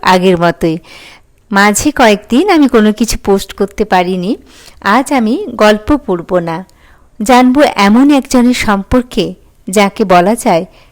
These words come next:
নাথশিদের হায়না। এরকম একজন নারী যার বিভৎস অত্যাচারে পৃথিবী কম্পিত হয়েছিল। তার নাম ইরমা গ্রেশে। আজকে জানব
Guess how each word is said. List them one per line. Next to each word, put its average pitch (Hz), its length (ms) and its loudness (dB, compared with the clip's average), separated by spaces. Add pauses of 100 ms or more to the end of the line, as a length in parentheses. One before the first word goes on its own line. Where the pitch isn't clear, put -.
নাথশিদের 214 760 0 (260)
হায়না। 175 640 -2 (480)
এরকম 277 440 2
একজন 240 340 0
নারী 214 540 0 (340)
যার 214 260 2
বিভৎস 190 680 -2
অত্যাচারে 220 760 0 (320)
পৃথিবী 202 400 -2
কম্পিত 185 540 -4
হয়েছিল। 170 680 -4 (560)
তার 196 240 0
নাম 185 400 -2 (400)
ইরমা 240 520 2
গ্রেশে। 180 640 -2 (500)
আজকে 208 340 -4
জানব 196 560 -2